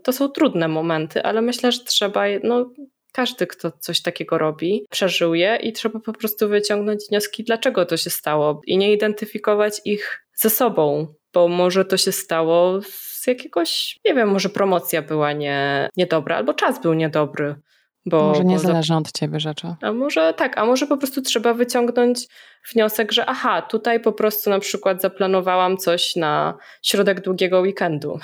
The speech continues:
Speaker 1: <laughs> I może dlatego nikogo ze mną
Speaker 2: Mm.
Speaker 1: nie było, tak? I, i trzeba po prostu te, te, i te wnioski wyciągać, no ale wiadomo, że jak tak dużo się w coś włoży serca, a to po prostu się nie uda, to boli, ale trzeba, to czegoś uczy też, trzeba to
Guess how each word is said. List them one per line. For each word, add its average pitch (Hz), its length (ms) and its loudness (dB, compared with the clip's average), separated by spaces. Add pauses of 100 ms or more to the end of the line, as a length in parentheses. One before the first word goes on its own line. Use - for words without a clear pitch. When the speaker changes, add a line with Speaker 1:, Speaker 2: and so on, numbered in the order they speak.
Speaker 1:
<laughs> - 200 -12
I 220 40 2
może 214 200 2
dlatego 233 380 0
nikogo 170 440 2
ze 170 140 2
mną 165 160 2
Speaker 2:
Mm. 165 120 4
Speaker 1:
nie 165 100 2
było, 156 340 0
tak? 175 360 -4 (480)
I, 180 280 -4
i 196 120 -10
trzeba 208 340 0
po 202 120 -8
prostu 202 400 -6
te, 180 240 0
te, 175 400 2
i 214 420 -2
te 196 100 -4
wnioski 202 360 -2
wyciągać, 190 560 -2
no 208 80 2
ale 214 120 2
wiadomo, 220 360 2
że 170 100 -2
jak 170 140 -4
tak 180 180 -4
dużo 190 260 -2
się 180 160 -2
w - 40 -18
coś - 220 -4
włoży 185 240 0
serca, - 440 -2
a - 120 -2
to 190 120 -16
po - 60 -20
prostu - 460 -10
się 185 180 -2
nie 190 120 2
uda, 208 420 -2 (420)
to 254 100 0
boli, 190 440 2
ale 269 300 2
trzeba, 269 320 0 (540)
to 294 60 -2
czegoś 302 300 2
uczy 254 220 2
też, 160 200 -4
trzeba 180 320 -2
to 175 560 0